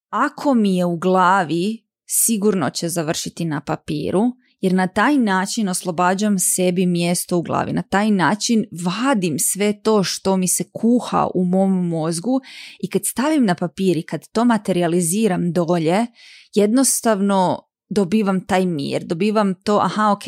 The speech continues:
sad se to materijaliziralo, više mi ne mora oduzimati mjesta u glavi i puno mi je lakše. To sam čak znala raditi i prije spavanja, kad, ono, znaš, legneš u krevet nakon cijelog dana i onda kreće moj mozak.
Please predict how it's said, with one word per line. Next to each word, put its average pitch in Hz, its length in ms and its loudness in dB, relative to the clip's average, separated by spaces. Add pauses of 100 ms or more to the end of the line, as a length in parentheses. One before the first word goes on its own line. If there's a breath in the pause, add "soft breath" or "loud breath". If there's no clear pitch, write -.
sad 202 180 -2
se 214 60 -6
to 202 120 -2
materijaliziralo, 185 840 -2
više 202 300 0
mi 185 100 0
ne 185 380 2
mora 165 500 2
oduzimati 165 600 -4
mjesta 151 400 -4
u 147 80 -4
glavi 165 500 -2
i - 80 -18
puno 208 360 2
mi 185 120 -2
je 165 80 -4
lakše. - 500 -8 (540 loud breath)
To 202 100 -2
sam 214 160 2
čak 220 220 0
znala 214 400 2
raditi 202 500 0
i 175 120 -8
prije 190 240 2
spavanja, 160 760 0
kad, 170 240 -4
ono, 175 160 0
znaš, 170 260 -4 (380 loud breath)
legneš 185 360 0
u 185 40 -8
krevet 190 400 0
nakon 175 300 -4
cijelog 185 380 0
dana 180 320 0
i 175 120 -4
onda 214 600 2
kreće 180 400 -2
moj 170 160 -6
mozak. - 400 -8